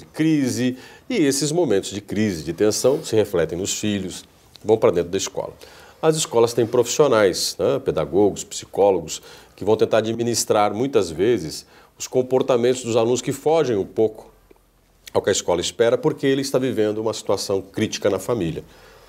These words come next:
Aquela situação específica da família dele se reflete no ambiente escolar.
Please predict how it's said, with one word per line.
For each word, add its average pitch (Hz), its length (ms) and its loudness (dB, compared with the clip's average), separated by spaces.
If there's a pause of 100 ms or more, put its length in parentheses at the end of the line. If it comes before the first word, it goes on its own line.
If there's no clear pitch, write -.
(140)
Aquela 92 240 2
situação 85 400 0
específica 90 520 0
da 156 120 2
família 143 260 2
dele 120 320 0 (320)
se - 140 -6
reflete 98 500 2
no 98 60 -2
ambiente 92 220 -2
escolar. 76 340 -4